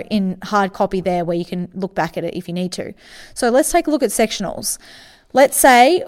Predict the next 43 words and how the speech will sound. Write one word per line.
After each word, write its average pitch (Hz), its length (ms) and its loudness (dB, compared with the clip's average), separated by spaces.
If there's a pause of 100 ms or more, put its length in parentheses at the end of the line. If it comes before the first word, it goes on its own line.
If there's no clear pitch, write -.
for 247 380 4
the 226 260 0
sake 220 220 2
of 240 80 -4
this 240 100 -4
example, 190 420 -2
we're 185 200 -2
on 180 100 -2
a 175 60 -4
good 165 260 -4
track. - 440 -8 (260)
Last 247 320 6
six - 200 -4
hundred 226 300 -2
meters 214 560 -2 (140)
on 208 100 0
a 185 60 -2
good 226 180 -2
track, 277 560 -2
thirty-four 240 640 0
seconds, 349 720 -4
thirty-four 196 560 -2
and 175 80 -4
a 175 40 -6
half 208 240 -2
seconds 190 400 -6
for 196 120 -8
a 180 40 -4
lesser 175 320 -6
class - 440 -8
of 151 80 -10
horse. - 600 -6 (220)
So - 140 -8
that 185 180 -2
is 175 180 -2
their 170 280 -2
last 170 280 -4
six - 180 -8
hundred 214 280 -4
meters 185 500 -4
in 180 300 -6
those 165 380 -4
times. - 440 -8